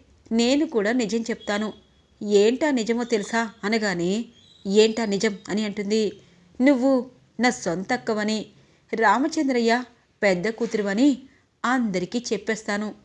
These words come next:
అప్పుడు రాజమణిహారం లేకపోయినా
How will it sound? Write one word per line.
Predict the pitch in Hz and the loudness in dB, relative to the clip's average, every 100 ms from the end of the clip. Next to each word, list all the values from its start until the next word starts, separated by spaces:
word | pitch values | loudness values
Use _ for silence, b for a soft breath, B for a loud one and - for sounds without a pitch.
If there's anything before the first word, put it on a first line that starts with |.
| b b b _ - | b b b _ -2
అప్పుడు | 185 185 214 208 262 - B B - | -2 0 4 4 2 -4 B B -2
రాజమణిహారం | 202 185 214 294 302 285 277 277 254 | 2 2 2 0 2 0 0 -2 -2
లేకపోయినా | 180 190 254 247 214 233 302 | -2 -2 -2 -2 0 2 0